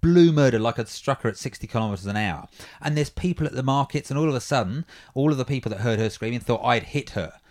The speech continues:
So, and, and in Ethiopia, the rule was always I'd read, you do not stop in the village. If you hit someone, you drive to the next town and you report it to the police, 'cause mob and gang culture will take over, where they will be the kangaroo court in that moment. You'll be dragged from the vehicle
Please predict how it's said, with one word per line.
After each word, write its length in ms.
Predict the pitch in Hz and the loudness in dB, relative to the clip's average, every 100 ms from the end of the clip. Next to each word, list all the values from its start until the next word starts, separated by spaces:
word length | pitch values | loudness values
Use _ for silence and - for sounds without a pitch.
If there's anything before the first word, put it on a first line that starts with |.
| _ | _
So, 260 | - 127 160 | -4 -2 0
and, 160 | 131 - | 0 0
and 200 | 135 135 | -2 -2
in 140 | 131 | -2
Ethiopia, 720 | 143 160 147 135 127 110 123 - - _ | -4 -2 0 0 0 -2 -2 -6 -18 _
the 100 | - | -4
rule 280 | 110 151 156 | 2 4 4
was 220 | 123 113 123 | 2 0 2
always 280 | 123 113 | 2 2
I'd 160 | 104 95 | 0 0
read, 340 | 120 101 143 - - | 0 0 -4 -12 -16
you 160 | - 110 | -8 -8
do 240 | 104 139 | -4 -2
not 220 | 147 135 - | -2 -6 -10
stop 340 | - 113 - | -6 -6 -4
in 120 | 104 | -4
the 60 | 98 | -4
village. 440 | 104 101 117 - | -2 -2 -4 -6
If 160 | 104 - | -8 -2
you 80 | 98 | -2
hit 180 | 123 | -2
someone, 300 | - 143 156 | -4 -4 -2
you 100 | 123 | -4
drive 240 | 101 131 - | 0 0 0
to 60 | |
the 100 | 95 | -2
next 320 | 101 131 - - | -2 -2 -4 -4
town 220 | 117 110 | -2 -2
and 80 | 98 | -2
you 80 | |
report 340 | 95 - 110 101 | -4 -4 -6 -6
it 40 | |
to 60 | 92 | -12
the 40 | - | -6
police, 420 | 95 87 - - | -4 -4 -8 -16
'cause 200 | - 95 | -8 -6
mob 380 | 95 123 139 - | -2 -2 -2 -4
and 140 | 107 | -8
gang 240 | 98 110 95 | -4 -4 -4
culture 380 | 117 113 - 92 | -2 -2 -4 -8
will 100 | 90 | -6
take 300 | 101 95 104 | -6 -4 -2
over, 360 | 95 80 117 - - | -2 -4 -8 -10 -12
where 160 | - 107 | -4 -4
they 300 | 98 123 127 | 0 2 2
will 120 | 117 | 0
be 200 | 104 104 | -2 -2
the 80 | 92 | -4
kangaroo 340 | - 101 95 | -6 -2 -2
court 420 | 92 107 92 92 - | -2 -2 -2 -2 -6
in 160 | 120 127 | -2 0
that 180 | 113 | -2
moment. 400 | 95 92 110 131 - - - | 0 0 -2 -6 -12 -20 -6
You'll 200 | 92 127 | 0 0
be 80 | 135 | 2
dragged 240 | 131 - | 2 0
from 100 | 110 | -4
the 60 | 98 | -2
vehicle 500 | 104 101 - 107 | 0 -2 -2 -4